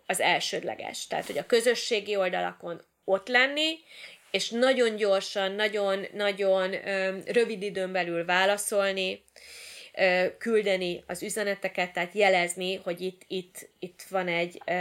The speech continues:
egy közösség, ami, ami, mm, a-, ami,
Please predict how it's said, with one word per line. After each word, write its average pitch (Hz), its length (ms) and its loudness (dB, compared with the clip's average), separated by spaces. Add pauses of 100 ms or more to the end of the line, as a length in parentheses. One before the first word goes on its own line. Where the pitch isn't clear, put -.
(240)
egy - 160 -4
közösség, 175 760 -4
ami, 175 600 -4
ami, 175 680 -4 (800)
mm, 170 220 -10 (280)
a-, 175 220 -4
ami, 190 340 -2